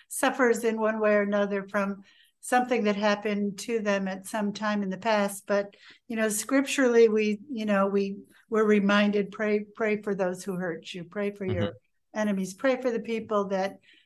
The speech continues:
Speaker 1: you know, you don't quite understand or who don't see things the way you see them. And I think the more we can do that, the more we can open our heart and our minds and our eyes to actually discovering there could have been more to it than we knew.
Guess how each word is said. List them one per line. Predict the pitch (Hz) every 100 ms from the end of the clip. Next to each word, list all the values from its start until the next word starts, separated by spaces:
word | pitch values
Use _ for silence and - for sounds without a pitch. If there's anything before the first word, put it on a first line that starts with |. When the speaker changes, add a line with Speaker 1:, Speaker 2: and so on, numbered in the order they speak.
| _
Speaker 1:
you | 233
know, | 220 214
you | 208 214
don't | 233 240 240
quite | 254 233
understand | 226 202 196 - 240 226 202 180 180
or | 180
who | 208
don't | 226 220
see | 214 247 233
things | 240 196 185
the | 202
way | 190 180
you | 180
see | - 220 208
them. | 175 - 190 190 - - _ -
And | 226
I | 226
think | 233 247 247
the |
more | 226 226 233
we | 220
can | 214 208
do | 190 220 233 208
that, | 202 202 220 202 185 196 - _ _ _ -
the | 233
more | 226 226 226 220 285 285 _ -
we | 220 233
can | 226 214
open | 208 208 220 208
our | 202
heart | 202 214 196 196
and | 185
our | 185
minds | 185 180 185 185 185
and | 180
our | 180
eyes | 196 185 185 185 - _ _ _
to | 233
actually | 214 208 208 - 214 208 - _
discovering | 208 208 226 208 208 202
there | 202
could | 202 262 240
have | 240
been | 226 220
more | 208 208
to | 202 220 208
it | 185
than | 196 190
we | 180
knew. | 185 190 - 123